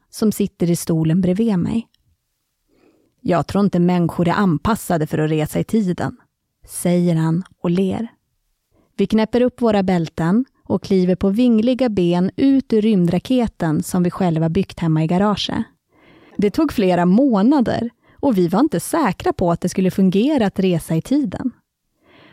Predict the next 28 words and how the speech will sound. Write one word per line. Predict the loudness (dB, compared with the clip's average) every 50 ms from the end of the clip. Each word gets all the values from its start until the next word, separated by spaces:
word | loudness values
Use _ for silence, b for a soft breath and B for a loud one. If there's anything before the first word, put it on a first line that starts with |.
| b b b
Pappa | -2 -2 -2 -2 _ _ -4 -4
sa | -2 -4 -6 -6 -4 -2 -2 -4 -4 b b b b b
att | -2 -2 0 2
enligt | 2 2 2 2 2 0
Einsteins | 0 2 2 2 0 0 0 2 2 2 2 2
teori | 2 2 2 2 2 2 0 -2 -2 -4 -4 b b b
bara | -4 0 2 2 4 4 2 2
var | 2 2 2 2 0
att | 0
kröka | 0 0 0 0 0 0 0 0
rumtiden, | 2 2 2 2 2 0 0 0 0 2 2 2 0 -2 -6 -8 -10 -14 b b b b b b
flyga | -2 0 2 2 4 4 2 2
rakt | 2 4 4 2 2 0 0 0
igenom | 2 4 4 4 4 2 4 4 2 2
singulariteten | 2 2 2 2 2 2 2 2 2 0 0 0 0 0 -2 -4 -4 -2 -2 0 -2 -2 -2 0
och | 2 2
ut | 2 2 0 -2 -2
på | 0
andra | 0 2 0 0 -2 -2
sidan. | -2 -2 -2 -2 -2 -2 -2 -2 -2 -4 -6 -12 _ _ _ _ _ _ _ B B B B B B B
Men | 0 2 2 2
eftersom | 2 0 0 2 2 2
allting | 2 2 0 0 0 0 2 2 2 4
rör | 4 2 2 2
sig | 2 2 2 2
runt | 4 4 2 2 2 2
i | 2
rymden | 2 4 4 2 2 0 -2 -6 -6 -6 -6